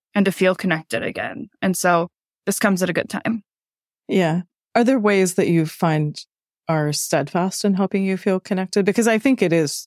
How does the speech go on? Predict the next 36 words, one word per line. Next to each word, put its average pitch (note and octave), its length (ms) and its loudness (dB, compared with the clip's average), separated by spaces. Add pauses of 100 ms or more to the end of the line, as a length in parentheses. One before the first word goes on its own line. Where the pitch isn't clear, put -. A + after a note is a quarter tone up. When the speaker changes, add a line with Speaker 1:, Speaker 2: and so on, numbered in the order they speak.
Speaker 2:
important D3 680 -4 (220)
to - 140 -2
Speaker 1:
Yeah. C#3+ 220 2 (400)
Speaker 2:
find D#3 260 0
ways C#3 260 -2
to D3 80 -6
have C#3 220 -6
that - 180 -4
connection D3 560 -6 (280)
Speaker 1:
Um, C#3 160 -4
Speaker 2:
ongoing. D3+ 600 0 (360)
Speaker 1:
I B3 120 2
really A3 640 0 (120)
enjoy F#3+ 720 2 (280)
anytime G3+ 340 0
I'm F#3 140 2
able F3+ 200 0
to F3 120 0
connect F#3+ 360 -2
with F3 100 -6
the E3+ 60 0
Iowa D#3+ 220 -2
Donor E3+ 280 -4
Network. F#3 420 -2 (140)
That's F3+ 180 2
been E3 120 2
Speaker 2:
Mm-hmm. F3 40 -2
Speaker 1:
something F#3 380 -2
for F#3 160 -4
me F#3 480 0
that - 260 -2
has F3+ 260 -6
felt - 640 -4 (760)
meaningful G#3 800 2
and F3+ 220 -2
significant. F3+ 800 -4